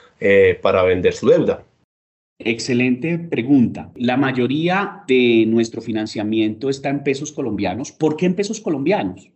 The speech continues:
Speaker 2: Pues para evitar el riesgo de tasa de cambio, ¿cierto?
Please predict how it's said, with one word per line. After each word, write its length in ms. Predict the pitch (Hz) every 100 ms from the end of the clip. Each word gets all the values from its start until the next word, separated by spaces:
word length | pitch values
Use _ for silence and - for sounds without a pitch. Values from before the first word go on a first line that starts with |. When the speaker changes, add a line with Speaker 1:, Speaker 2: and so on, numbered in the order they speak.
| _
Speaker 2:
Pues 180 | 110 104
para 240 | 110 101
evitar 600 | 92 87 101 92 90 - _
el 140 | - 127
riesgo 380 | 117 101 95 123
de 80 |
tasa 260 | 139 90 -
de 140 | 117
cambio, 320 | - 269 - - _ _
¿cierto? 480 | - - 107 - 240